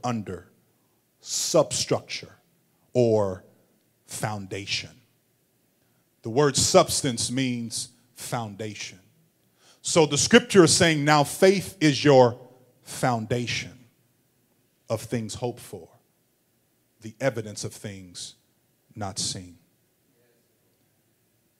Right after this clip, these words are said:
Now faith is the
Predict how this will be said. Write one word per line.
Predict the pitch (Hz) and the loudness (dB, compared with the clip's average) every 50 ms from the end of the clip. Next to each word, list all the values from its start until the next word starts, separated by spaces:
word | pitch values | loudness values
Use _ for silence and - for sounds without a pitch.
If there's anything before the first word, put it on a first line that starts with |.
| _ _ _ _ _ _ _ _ _ _ _ _ _ _ _ _ _ _ _ _ _ _ _ _ _ _ _ _ _ _ _ _ _ | _ _ _ _ _ _ _ _ _ _ _ _ _ _ _ _ _ _ _ _ _ _ _ _ _ _ _ _ _ _ _ _ _
Now | - 143 170 180 180 | 2 4 6 6 6
faith | 156 - - - - 233 233 226 220 - - - - | 6 4 6 10 12 12 12 10 8 2 -4 -2 0
is | 180 175 170 | 0 0 2
the | - 170 151 131 | 4 4 4 4